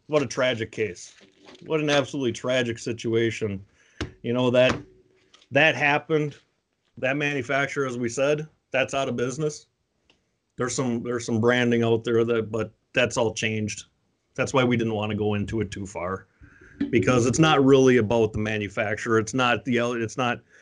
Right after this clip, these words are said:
it's not us finding fault with one party or another. It's more a discussion about how tragic it is. I mean, these guys, they spent months and months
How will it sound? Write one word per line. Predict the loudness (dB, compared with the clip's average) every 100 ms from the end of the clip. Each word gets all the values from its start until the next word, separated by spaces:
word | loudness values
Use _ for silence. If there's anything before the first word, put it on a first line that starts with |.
| -20 -20 _ _
it's | -2 2
not | 4 4 2
us | 2 2
finding | -2 -4 -4 -4 -4 -4 -8 -16 _ _ _ _ _ _ _
fault | 2 2 2 -2
with | -4 -2
one | -2 -2
party | -2 0 2 2
or | 2 2
another. | 2 0 0 -4 -6 _ _ _ -8
It's | -6 0
more | 4 6
a |
discussion | 4 0 0 -2 -2 -6
about | -6 -4 -4 -6 -10 _ _ _ _ _ _ _ _ _ _ _ _ _ -2
how | 0
tragic | 2 2 4 2 0
it | -2 -2
is. | -6 -12 -18 _ _ _ _ _ _
I | -6
mean, | -2
these | 0 2
guys, | 4 4 4 2
they | 0
spent | -2 -4 -6 -4
months | -4 -4 -6 -8
and | -10 -8
months | -6 -6 -8 -12 -16 -20